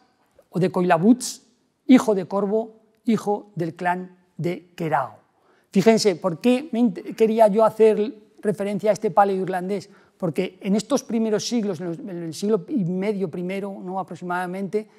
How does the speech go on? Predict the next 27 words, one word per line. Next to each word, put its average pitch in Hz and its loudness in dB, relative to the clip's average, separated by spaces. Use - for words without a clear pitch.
de 175 -2
esta 180 -2
tradición 185 -6
escrita, 190 -4
este 214 -2
irlandés 202 0
todavía 185 -6
se 202 -10
parece 196 -6
mucho 202 2
a 185 -2
sus 170 -8
hermanas 170 -8
continentales. 131 -12
De 185 6
repente 233 8
hay 233 8
allí, 226 4
en 196 -2
esos 208 -4
siglos, 220 -2
hay 214 4
una 220 6
transformación 190 -4
fónica 202 -4
muy 220 12
fuerte, 196 -2